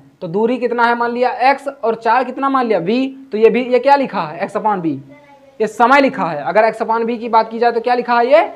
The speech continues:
समय लिखा है। तो ये किसके समय में जुड़ गया? जो प्रारंभिक कण था, जो माध्य अवस्था में था,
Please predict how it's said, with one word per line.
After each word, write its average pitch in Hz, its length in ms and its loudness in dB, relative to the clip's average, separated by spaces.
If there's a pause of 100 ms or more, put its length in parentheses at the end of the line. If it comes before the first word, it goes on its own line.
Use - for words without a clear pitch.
(200)
समय 233 280 4
लिखा 196 240 2
है। 143 200 -10 (260)
तो 226 60 2
ये 247 140 4
किसके 247 340 -4
समय 294 200 -2
में 285 140 -2
जुड़ 240 140 0
गया? 190 220 2
जो 185 160 -4
प्रारंभिक 220 720 4
कण 226 160 2
था, 262 380 0 (260)
जो 214 100 -2
माध्य 214 320 2
अवस्था 220 320 0
में 196 180 -4
था, 208 420 2